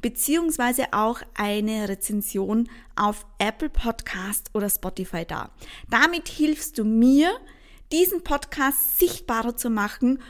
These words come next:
und mehr Menschen in die Veränderungsheldinnen-Bewegung zu holen.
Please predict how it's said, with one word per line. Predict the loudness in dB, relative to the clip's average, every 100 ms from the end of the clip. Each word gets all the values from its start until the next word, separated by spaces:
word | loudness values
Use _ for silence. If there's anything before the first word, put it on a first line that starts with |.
| -4 0
und | 2 2
mehr | 0 2 2
Menschen | 2 2 2 0 0 -2
in | -2 2 4 4
die | 2
Veränderungsheldinnen-Bewegung | 0 0 4 4 6 4 2 0 -2 -2 0 2 2 0 -2 -2 -2 -2 -6
zu | -6 -4
holen. | -4 -4 -8